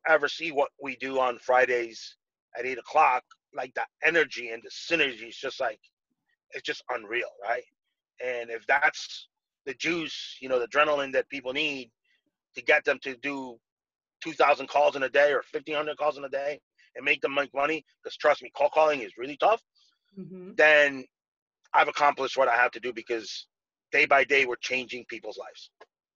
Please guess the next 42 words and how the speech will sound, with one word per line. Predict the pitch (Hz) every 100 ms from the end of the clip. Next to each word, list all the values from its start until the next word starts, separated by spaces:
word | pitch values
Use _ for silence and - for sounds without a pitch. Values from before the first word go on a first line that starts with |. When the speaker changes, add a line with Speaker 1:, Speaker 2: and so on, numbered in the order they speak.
| _ _ _
Speaker 2:
Yes, | 202 214 -
you | 208
are. | 170 156 156 _ _ _ _ _ _ _
So | - 311
how | 339
can | 359 427
people | 403 359
reach | 320 320 262
you? | 208 - _ _ _ _ -
I'll | 254
put | 294 330
it | 320
in | 294
the | 277
episode | - 277 311 294
Speaker 1:
Um, | 240
Speaker 2:
notes | 240 240
as | 233 226
well, | 226 214 208
but | 208 233
if | -
there's, | 233 233 -
if | 208 -
people | 262 254
wanna | 240 226 208
learn | 220 214
more | 220 214
about | 208 208
the |
real | 196 233
estate | 233 247 220
investing, | 214 214 208 214
about | 202 190
your | 185
training, | 185 233 220 214 208
about, | 196 190
I'm | 196
sure | 233 226
there's | 214
a | 208
lot | 208
of | 208